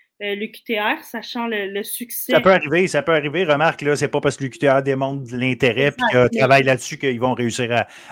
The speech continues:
Speaker 2: à, à, à monter quelque chose avant. Là. Ça, c'est, c'est, c'est, effectivement, là, t'as raison. Euh, euh, Laval, assurément qu'il y a quelqu'un là-bas qui réfléchit à l'idée, là.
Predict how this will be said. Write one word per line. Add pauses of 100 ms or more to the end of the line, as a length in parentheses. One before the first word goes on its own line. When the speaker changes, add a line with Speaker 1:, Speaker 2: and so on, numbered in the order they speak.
Speaker 2:
à,
à,
à
monter
quelque
chose
avant.
Là.
Ça,
c'est,
c'est,
c'est,
effectivement,
là,
t'as
raison.
Euh, (340)
euh,
Laval,
assurément
qu'il
y
a
quelqu'un
là-bas
qui
réfléchit
à
l'idée,
là.